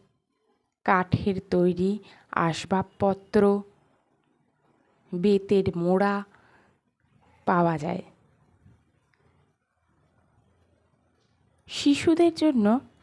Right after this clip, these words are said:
বিভিন্ন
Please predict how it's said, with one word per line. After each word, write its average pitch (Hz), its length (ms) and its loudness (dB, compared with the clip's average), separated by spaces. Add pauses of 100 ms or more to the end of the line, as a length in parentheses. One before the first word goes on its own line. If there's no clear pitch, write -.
(1500)
বিভিন্ন 180 680 0